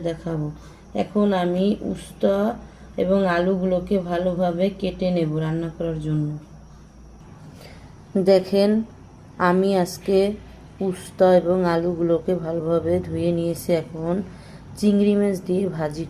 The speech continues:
করব। এখন আমি চিংড়ি মাছগুলোকে দেখাবো। নদীর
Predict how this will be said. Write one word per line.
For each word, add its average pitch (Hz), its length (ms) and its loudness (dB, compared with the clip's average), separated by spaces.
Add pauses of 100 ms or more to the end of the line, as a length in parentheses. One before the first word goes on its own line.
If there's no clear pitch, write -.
করব। 139 240 0 (1500)
এখন 185 340 2
আমি 180 300 2
চিংড়ি 175 320 0
মাছগুলোকে 175 680 -2
দেখাবো। 160 500 -2 (800)
নদীর 180 360 2